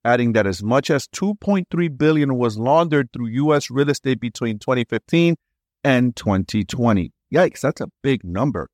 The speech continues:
The American Land Title Association, which represents title insurance, uh,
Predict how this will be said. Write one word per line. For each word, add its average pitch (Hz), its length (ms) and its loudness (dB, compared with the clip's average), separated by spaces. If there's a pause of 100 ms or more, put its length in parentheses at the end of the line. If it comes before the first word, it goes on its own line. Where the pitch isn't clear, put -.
(340)
The 127 100 4
American 165 560 2
Land 147 440 0
Title 147 340 2
Association, 107 680 -2
which 95 200 -4
represents 120 760 -2 (500)
title 147 300 2
insurance, 113 520 -2
uh, 110 140 2